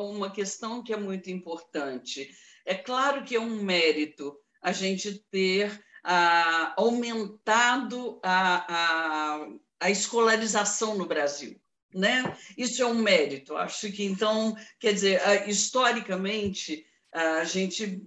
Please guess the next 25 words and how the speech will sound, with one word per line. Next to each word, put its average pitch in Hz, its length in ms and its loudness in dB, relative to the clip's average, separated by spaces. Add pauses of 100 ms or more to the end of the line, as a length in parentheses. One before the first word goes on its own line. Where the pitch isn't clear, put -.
(100)
o 196 180 -2
período 233 520 -4
pós-pandemia 190 1080 0
tem 170 160 -4
trazido, 165 800 -2
né, 185 300 2
uma 151 240 -2
série 160 880 2
de 190 180 -2
entraves, 165 1160 2
né, 202 360 0 (200)
que - 80 -4
a 175 40 0
gente 190 280 -2
vai 185 100 6
vencer 180 400 -2
com 175 120 -6
o 180 100 -4
tempo, 226 260 0
mas, 226 260 0
querendo 254 440 0
ou 190 120 -4
não, 214 460 -2 (320)
a 185 80 2
gente 220 500 -2